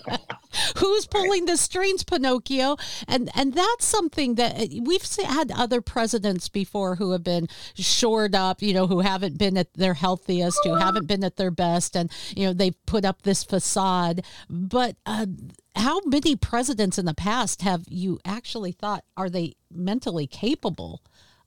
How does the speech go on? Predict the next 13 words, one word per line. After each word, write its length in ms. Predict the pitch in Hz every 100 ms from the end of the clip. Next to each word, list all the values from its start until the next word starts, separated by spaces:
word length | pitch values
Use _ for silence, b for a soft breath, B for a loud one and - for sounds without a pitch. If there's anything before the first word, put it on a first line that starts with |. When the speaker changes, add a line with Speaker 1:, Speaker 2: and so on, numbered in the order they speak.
| -
Speaker 1:
of 460 | 185 170 160 165 175 -
doing 280 | 185 226 196
the 100 | 175
task? 420 | - 254 262 -
And 100 | 208
if 120 | 190 -
they 140 | 190
aren't, 340 | - 247 214
who's 280 | - 311 302
really 280 | 269 359 370
running 360 | 185 175 160 151
the 100 | 147
show? 360 | - - -